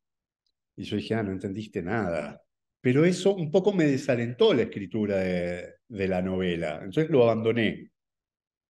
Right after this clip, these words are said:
Y en, cuando estaba terminando la cuarentena, en diciembre del veinte veinte,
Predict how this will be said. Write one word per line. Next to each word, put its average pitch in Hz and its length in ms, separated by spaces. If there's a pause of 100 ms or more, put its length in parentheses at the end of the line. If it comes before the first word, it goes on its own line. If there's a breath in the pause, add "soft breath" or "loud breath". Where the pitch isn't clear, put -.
(1400 soft breath)
Y 117 140
en, 107 380
cuando 110 200
estaba 160 300
terminando 143 560
la 131 160
cuarentena, 143 1080
en 104 200
diciembre 135 1040
del 98 160
veinte 131 380
veinte, 127 720